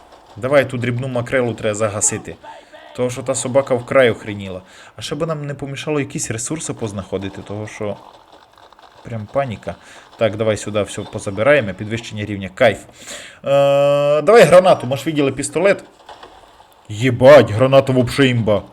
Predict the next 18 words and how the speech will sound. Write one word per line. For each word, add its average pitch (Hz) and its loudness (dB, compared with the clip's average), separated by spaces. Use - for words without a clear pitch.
Вона 127 0
їх 127 -2
прям 120 0
держить, 120 4
диви, 120 0
він 120 -4
туди 123 -2
кидає, 131 2
і 117 0
вони 117 -6
прям 117 -6
все. - -4
Граната 123 -4
вообще 120 -6
топчик. 113 -8
І - -12
дробаш, 101 -2
пістолет. 127 0